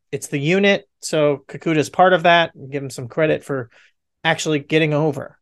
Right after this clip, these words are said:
right? And again, right here showing it. Um, one thing that crossed my mind earlier, so to get to it later, specifically in this match, is how long Shingo's been gone from Dragon Gate. And, like, this match obviously has two people that he's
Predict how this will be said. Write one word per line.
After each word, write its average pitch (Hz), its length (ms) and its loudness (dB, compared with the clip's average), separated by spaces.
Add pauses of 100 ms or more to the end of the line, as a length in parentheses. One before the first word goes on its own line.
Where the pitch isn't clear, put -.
right? 143 360 -2
And 131 280 -8 (440)
again, 123 280 -10
right 131 180 -6
here 151 260 0
showing 147 320 -2
it. 143 240 -2 (680)
Um, 156 280 0 (140)
one 220 220 4
thing 226 160 0
that 196 200 0 (600)
crossed 226 320 4
my 226 100 2
mind 208 240 2
earlier, 202 400 2
so 185 160 -4
to 160 100 -4
get 165 240 -4
to 156 120 -4
it 139 100 -4
later, 151 540 4 (720)
specifically 160 580 -2
in 143 80 0
this 131 160 -8
match, 151 560 0
is 143 420 -4 (520)
how 185 180 4
long 202 240 4
Shingo's 190 380 0
been 170 160 0
gone 160 280 4
from 175 160 -8
Dragon 156 380 0
Gate. 135 360 -2 (180)
And, 143 400 -4 (800)
like, 151 160 2
this 190 180 2
match 180 340 4
obviously 160 480 0
has 147 360 2
two 185 160 -4
people 156 260 -4
that 139 140 0
he's 143 360 -6